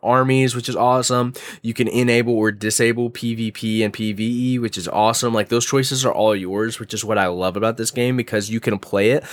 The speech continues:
how you want. If you want to get on by yourself and just go out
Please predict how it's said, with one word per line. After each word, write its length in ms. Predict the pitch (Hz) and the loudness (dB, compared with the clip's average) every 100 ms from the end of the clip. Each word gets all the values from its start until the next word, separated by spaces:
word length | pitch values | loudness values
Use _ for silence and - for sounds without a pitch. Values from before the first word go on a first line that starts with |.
| - - | -16 -4
how 180 | 139 | -2
you 220 | 120 113 113 | 0 -2 -4
want. 380 | 101 156 131 | 0 2 2
If 120 | - 110 | 0 -4
you 100 | 143 | -4
want 280 | 139 165 | 0 0
to 40 | 160 | 0
get 160 | 135 | 2
on 140 | 147 139 | 2 2
by 140 | 135 | 2
yourself 420 | 127 117 139 135 | 0 0 0 0
and 100 | 120 | -2
just 200 | 113 - | -8 -6
go 180 | 123 123 | -2 0
out 380 | 90 120 120 123 | 2 2 2 0